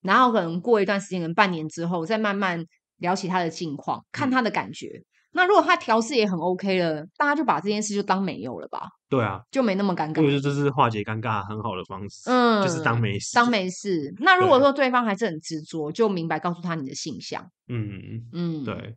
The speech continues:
Speaker 1: 毕竟这个现在对这个性别没有任何兴趣，好像短时间也很难就马上有感觉。
Speaker 2: 对啊。
Speaker 1: 那我觉得你朋友一定可以理解的啦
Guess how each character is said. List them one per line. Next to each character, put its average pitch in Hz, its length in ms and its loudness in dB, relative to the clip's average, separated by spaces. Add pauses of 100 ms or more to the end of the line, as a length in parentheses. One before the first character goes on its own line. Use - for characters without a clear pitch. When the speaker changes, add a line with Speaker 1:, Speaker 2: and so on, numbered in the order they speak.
(100)
Speaker 1:
毕 254 160 0
竟 240 160 2
这 233 80 0
个 165 460 0 (320)
现 254 260 -2
在 220 160 4
对 208 260 4
这 233 160 0
个 208 80 2
性 214 240 0
别 165 160 0
没 170 120 0
有 202 100 0
任 185 100 -2
何 175 80 -2
兴 160 240 -4
趣， 160 200 -6
好 156 100 -6
像 262 180 0 (320)
短 175 160 0
时 175 160 -6
间 208 160 2
也 220 120 2
很 170 180 -2
难 147 220 -10
就 147 440 -6 (140)
马 170 100 -6
上 175 200 -4
有 151 40 -8
感 - 200 -10
觉。 - 160 -16 (120)
Speaker 2:
对 123 140 2
啊。 92 200 -4 (260)
Speaker 1:
那 285 160 6
我 285 100 8
觉 233 260 4
得 240 80 -6 (400)
你 220 120 4
朋 226 160 2
友 269 160 6
一 - 20 2
定 262 100 2
可 269 80 6
以 214 60 4
理 170 200 0
解 175 200 -2
的 120 100 -10
啦 85 120 -6